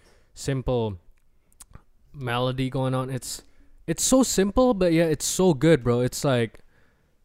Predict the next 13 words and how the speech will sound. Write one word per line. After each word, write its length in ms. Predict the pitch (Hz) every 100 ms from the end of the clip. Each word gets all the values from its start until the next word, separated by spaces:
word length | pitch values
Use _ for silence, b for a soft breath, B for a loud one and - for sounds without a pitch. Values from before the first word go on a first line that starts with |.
| _ _ _ _ _ _
it's, 320 | 143 - - -
it's 160 | 151
amazing 460 | 160 147 175 170 156
to, 260 | - 120 -
to 80 | -
listen 260 | 139 135 110
to. 100 | 104
I, 300 | 120 131 135
I 20 |
just 180 | 156 -
feel 200 | 165 156
like 200 | 127 113
it's, 340 | 117 - -